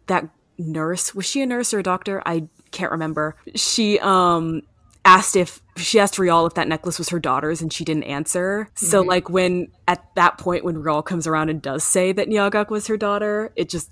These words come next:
Speaker 1: oh my God. Oof. It, it gave me chills when I knew. <laughs>
Speaker 2: Yeah, it, it's like, I think it's particularly haunting on a second watch
Speaker 1: Mm-hmm.
Speaker 2: when you really have learned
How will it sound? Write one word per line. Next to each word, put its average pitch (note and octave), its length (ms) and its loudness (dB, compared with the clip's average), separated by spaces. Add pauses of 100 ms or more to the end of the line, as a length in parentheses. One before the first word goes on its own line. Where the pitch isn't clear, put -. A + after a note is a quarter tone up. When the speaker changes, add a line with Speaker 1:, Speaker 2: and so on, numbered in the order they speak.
Speaker 1:
oh E3 200 0
my C#3+ 140 -6
God. D3 460 -4 (160)
Oof. C4+ 580 -2 (540)
It, - 180 -8
it A#3+ 100 0
gave B3+ 140 4
me A#3 80 6
chills F#3+ 400 4
when E3+ 100 2
I E3 100 2
knew. E3 380 0
<laughs> - 40 -2 (480)
Speaker 2:
Yeah, D#3 640 -2
it, G3+ 520 2
it's F#3+ 340 -2
like, C#4 640 0
I A#3 60 0
think F#4 200 0
it's G#4+ 160 6
particularly A3+ 920 4
haunting D#3 800 -2 (340)
on D3+ 580 0 (340)
a E3 100 2
second D3+ 480 -4
watch D3 640 -2 (160)
Speaker 1:
Mm-hmm. D#3+ 380 -6 (200)
Speaker 2:
when D#3+ 320 -6
you D#3+ 240 -16
really D#3 720 -2
have D3+ 360 0
learned D3 580 -4